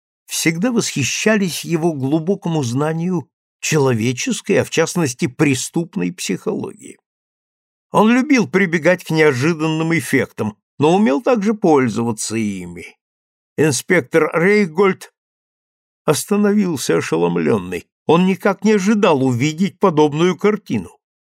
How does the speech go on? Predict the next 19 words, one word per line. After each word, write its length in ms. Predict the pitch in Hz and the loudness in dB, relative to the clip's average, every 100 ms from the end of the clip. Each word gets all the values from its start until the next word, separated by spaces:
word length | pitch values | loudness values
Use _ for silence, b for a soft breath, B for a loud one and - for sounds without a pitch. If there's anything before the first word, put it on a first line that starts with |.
| _ _ _ _ | _ _ _ _
И 120 | 135 | 0
короткой 520 | 165 175 196 - 196 | 4 4 2 0 -2
секунды 580 | 156 196 - 185 165 156 | 0 -4 0 0 2 2
замешательства 880 | 127 151 135 220 233 285 214 - 254 | 2 2 2 2 0 0 -4 -2 -2
было 380 | 175 196 190 170 | 0 0 0 -2
достаточно. 880 | 139 131 - 92 - - - - - _ _ _ _ _ _ | -2 -2 -6 -12 -12 -16 -16 -16 -20 _ _ _ _ _ _
Раздался 640 | - 170 127 190 175 - 143 | 2 2 4 2 2 2 -2
сухой 420 | 139 135 147 131 | 0 0 2 0
треск, 540 | 123 226 262 - - _ _ - | 2 2 2 0 -14 _ _ 0
и 140 | 254 | 4
на 120 | 220 | 6
руках 480 | 190 156 190 165 - | 4 2 2 0 0
инспектора 760 | 160 120 - 247 220 - 208 175 | -4 -4 0 2 2 0 2 2
защелкнулись 1080 | 123 170 - - 196 139 156 165 156 123 | 2 0 -2 -2 -2 -2 -4 -2 -2 -4
наручники. 960 | 156 143 120 95 - - - - - - _ _ _ _ _ _ _ | -2 -2 -2 -6 -10 -10 -14 -16 -16 -16 _ _ _ _ _ _ _
В 120 | - - | -20 2
ту 160 | 220 | 4
же 120 | 190 | 4
минуту 600 | 202 190 220 208 226 165 | 2 4 4 4 2 0